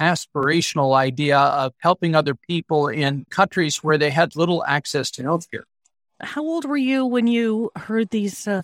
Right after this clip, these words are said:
Speaker 2: physician missionaries coming in and, and talking to you at church services?
Speaker 1: Right. Well, I, I think I probably first started hearing about them when I was about six or seven years old. So I was pretty young, but it was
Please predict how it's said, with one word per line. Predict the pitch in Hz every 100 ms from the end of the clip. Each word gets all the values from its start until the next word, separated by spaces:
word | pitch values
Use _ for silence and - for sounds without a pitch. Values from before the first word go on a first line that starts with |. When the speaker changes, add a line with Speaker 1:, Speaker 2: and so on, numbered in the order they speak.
| -
Speaker 2:
physician | 185 196 - 208 196
missionaries | 202 196 214 202 196 190 - -
coming | - 208 202
in | 196
and, | 190 - 180 175 - - - _ _
and | - 208
talking | 196 180 202 220 220
to | 208
you | 185 180 180
at |
church | - 175 - -
services? | - 139 139 - - - - _ _ _ _ _ _
Speaker 1:
Right. | 196 -
Well, | 170 196
I, | 202 -
I | 202 233
think | - 427 415
I | 277
probably | - 247 311 190 165
first | - 233 240
started | - 143 120
hearing | - 170 170 160
about | 135 147 151
them | 160
when | 147 143
I | 139
was | 143
about | 127 139 139
six | - - 151
or |
seven | - 151 139 127
years | 123 -
old. | 175 156 -
So | 147
I | -
was | 311 -
pretty | 226 170
young, | 143 113 - _ -
but | 294
it | 175
was | 175 151 -